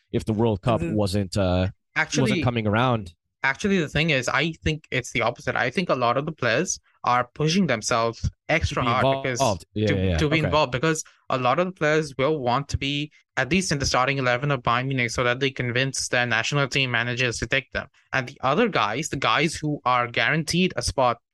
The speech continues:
Speaker 2: at their national team level, but they are, like, you think about Neuer
Speaker 1: <laughs>
Speaker 2: or you think about Müller, they are definitely going to the World Cup, and they are
Speaker 1: Oh,
Speaker 2: definitely going to be
Speaker 1: hundred percent.
Speaker 2: in the starting eleven. So for them, it's more of a, uh, situation where they want to be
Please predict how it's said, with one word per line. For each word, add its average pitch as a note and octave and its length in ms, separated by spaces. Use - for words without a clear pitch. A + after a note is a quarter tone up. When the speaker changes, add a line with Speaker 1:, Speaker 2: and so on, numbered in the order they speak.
Speaker 2:
at B2 220
their B2 280
national B2+ 420
team C#3 260
level, B2+ 380
but C#3 140
they C3+ 180
are, B2+ 360
like, B2 200
you E3+ 180
think F3+ 200
about F3 220
Neuer C3+ 420
Speaker 1:
<laughs> G#2 120
Speaker 2:
or C3+ 120
you C#3+ 100
think D#3+ 200
about D3+ 200
Müller, C3 260
they D3 120
are A3+ 120
definitely E3+ 400
going B2+ 340
to C3 100
the A#2+ 140
World G#2+ 200
Cup, C3 280
and C#3 140
they C#3+ 100
are E3 80
Speaker 1:
Oh, D#3 80
Speaker 2:
definitely A#2+ 360
going C#3+ 180
to D3 60
be D#3 60
Speaker 1:
hundred F#2 140
percent. C3 160
Speaker 2:
in B2+ 60
the - 120
starting C3 400
eleven. A#2+ 380
So E3 340
for D3 180
them, C#3 460
it's D3+ 260
more C#3+ 160
of F#3+ 100
a, G3 80
uh, A2+ 420
situation E3 580
where D3 140
they D3+ 220
want C#3 240
to F#3+ 40
be F3 180